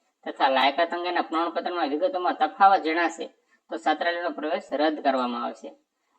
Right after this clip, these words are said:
તમે જોઈ શકો છો કે આ ટક-, આ અસલ પ્રમાણ-, જે તમારે અસલ પ્રમાણપત્રની ચકાસણી કરાવવા જવાનું છે,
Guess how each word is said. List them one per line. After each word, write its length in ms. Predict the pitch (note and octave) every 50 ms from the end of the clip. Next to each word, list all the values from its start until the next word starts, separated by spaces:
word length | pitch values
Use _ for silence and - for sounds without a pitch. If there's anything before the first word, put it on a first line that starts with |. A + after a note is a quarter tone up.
| _ -
તમે 140 | D3 C#3 B2+
જોઈ 180 | - D#3 D#3
શકો 280 | D#3+ - E3+ - - C#3
છો 120 | C#3+ D3
કે 80 | C3+ C#3+
આ 60 | C3+
ટક-, 240 | C3+ - C3+ - -
આ 240 | - C#3+ C#3 C#3 C#3
અસલ 340 | - - D3 - - E3 D#3+
પ્રમાણ-, 380 | - D#3 D#3+ E3 E3 E3+ E3 - - - - _ _ _ _ _ _ _ _ _ _ _ _ _ _ _ -
જે 160 | D#3+ D#3 D3+
તમારે 320 | D3 C#3+ C#3+ D3 D3+ D3+ D3+
અસલ 280 | C#3+ C#3 - E3 D#3+
પ્રમાણપત્રની 600 | D3+ - D3+ D3+ D3 D3+ - - D3 D#3 D#3 D#3 C#3
ચકાસણી 480 | - C3 - C3 C#3 - - E3 D#3
કરાવવા 260 | D3+ D3 C#3 D3 D#3 D3+
જવાનું 420 | C#3 D#3+ E3+ F3 E3+ C#3+ B2+ B2
છે, 180 | - C3+ B2+